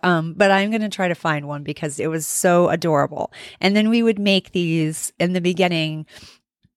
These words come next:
of the year, we would make these lookers,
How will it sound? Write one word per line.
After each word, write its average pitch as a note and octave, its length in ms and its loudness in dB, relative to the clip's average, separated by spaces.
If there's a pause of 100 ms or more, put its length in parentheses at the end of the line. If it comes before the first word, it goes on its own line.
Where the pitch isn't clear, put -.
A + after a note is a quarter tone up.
(300)
of G#3 160 4
the A3 80 0
year, C#4 260 4
we A#3 120 4
would G3 120 4
make F#3 240 0
these F3+ 200 0
lookers, F3 800 -2